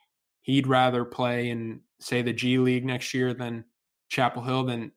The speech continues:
there's very little that I think North Carolina could do. But I think he, it's hard to not say he hasn't been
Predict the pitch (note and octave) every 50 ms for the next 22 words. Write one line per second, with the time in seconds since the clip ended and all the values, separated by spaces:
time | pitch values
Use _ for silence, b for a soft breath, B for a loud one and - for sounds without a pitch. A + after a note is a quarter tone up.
0 | _ - B2+ A#2+ A#2+ A2 A2 G#2+ A2+ B2+ B2+ C3 C3 B2 B2 B2 B2 B2 A#2+ A#2
1 | A#2+ A2+ A2+ A2+ A2 - A#2+ G#2+ - B2 A#2 A#2 - - - A#2+ A#2+ A#2 A2+ A2
2 | A2 A2 - A#2 A#2 A2 A#2 A#2+ A#2 A2 A2 G#2+ - - A#2+ A#2+ C3 C#3 C3+ -
3 | - C3+ C#3 C#3 C#3 C#3 C3 B2 C3 _ _ _ _ _ - B2+ - - D3+ E3
4 | E3 - D#3 C3+ C3 C3+ C#3 C3+ C#3 - - C#3+ C3 B2+ A#2+ C#3 C3+ C3 B2+ -
5 | B2+ B2 C3 B2 B2 B2+ A#2 A2 A#2+ A#2+ A#2+ A#2+ A#2+ A#2 A2+ G#2+